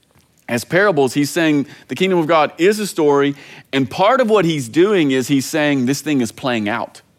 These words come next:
If, if the guy who could have done it anyway does it this one particular way, it means that it's something that is happening. Jesus would tell a parable, and in telling a parable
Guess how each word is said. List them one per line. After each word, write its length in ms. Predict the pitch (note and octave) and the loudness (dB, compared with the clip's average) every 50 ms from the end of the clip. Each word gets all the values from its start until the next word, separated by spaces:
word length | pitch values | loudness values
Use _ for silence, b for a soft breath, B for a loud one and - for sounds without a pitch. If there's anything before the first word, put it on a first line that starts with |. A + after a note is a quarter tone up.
| _ _ _ _ _ _ _ _ _ _ _ _ _ _ _ _ _ _ | _ _ _ _ _ _ _ _ _ _ _ _ _ _ _ _ _ _
If, 200 | - D3+ E3 F3 - | 0 0 0 0 0
if 180 | E3+ E3+ D#3+ - | -2 -2 0 0
the 100 | F3 D3 | -2 0
guy 320 | E3+ F3+ F#3+ G3+ G#3 G#3 | 2 2 2 2 2 0
who 100 | G3 G3 | -2 -4
could 160 | D#3+ - G#3+ | -4 -4 -6
have 120 | F#3 E3+ D3 | -4 -2 0
done 160 | F#3+ F#3 F3 | 0 0 0
it 100 | D#3+ - | -2 -4
anyway 640 | F3 G3+ G#3+ G#3 G3 G3+ G3+ F#3 E3+ D#3 D3+ C#3+ B B B B B B | -2 -2 -2 0 2 4 4 4 2 2 0 -4 B B B B B B
does 200 | - D#3+ E3 D#3+ | -2 0 0 0
it 100 | F3 C#3+ | -2 -2
this 120 | D#3+ C#3+ | -2 -2
one 200 | D#3 E3+ F3 F3 | -2 -2 -2 -2
particular 440 | D#3+ E3+ C#3+ F#3+ F3+ F3 F3 D#3 D#3 | -4 -4 -4 -4 -2 -2 0 -2 0
way, 440 | D3+ D#3+ E3+ E3 D#3 C#3 C3 B2+ A#2+ B B B B B B C#3+ B B | 0 2 2 2 4 2 2 0 -2 B B B B B B -20 B B
it 160 | - D#3 D#3 D3 | -4 -4 -2 -2
means 640 | D3 D3 D#3 E3 F3 F#3 F#3 F3+ F3 E3+ D3+ B2 | -2 0 0 2 2 2 0 0 0 0 -2 -2
that 160 | - C#3+ C#3+ C#3+ | 0 0 2 2
it's 160 | C#3+ A#2+ - | 0 -4 -2
something 300 | - E3 D#3+ D3+ D3 C#3 | -2 -2 0 0 0 0
that 120 | C3+ B2 | 0 0
is 140 | B2 A#2+ - | 0 -2 -2
happening. 580 | D#3 D3 D3+ D#3 D#3 - C3 A2 G2+ F#2+ F#2 b b b b b | -2 0 0 0 -2 -4 -4 -4 -4 -6 -8 b b b b b
Jesus 400 | - G#2+ C#3+ F3+ F3+ F3+ F#3 - | -10 -6 -4 -4 -4 -6 -8 -4
would 140 | E3+ D#3 C3+ | -4 -4 -4
tell 200 | - E3+ E3 E3 | 0 0 0 0
a 60 | D#3 | 0
parable, 540 | A#2+ E3 E3 E3 F3 E3+ D3+ C3+ C3 C3 B2+ B B B B B B | 0 0 0 2 2 2 2 2 0 0 -2 B B B B B B
and 200 | C#3+ D3 D#3 D#3+ | -2 0 0 2
in 100 | D3+ C#3+ | 0 0
telling 340 | - F3 F#3+ G#3 G#3+ G#3 F3+ | 0 0 0 0 0 -2 -2
a 60 | D3 | -2
parable 640 | - F#3 F3+ F#3+ G3 G3 E3+ D3+ D3 C#3+ C#3+ B | -2 0 0 2 2 2 2 2 0 0 0 B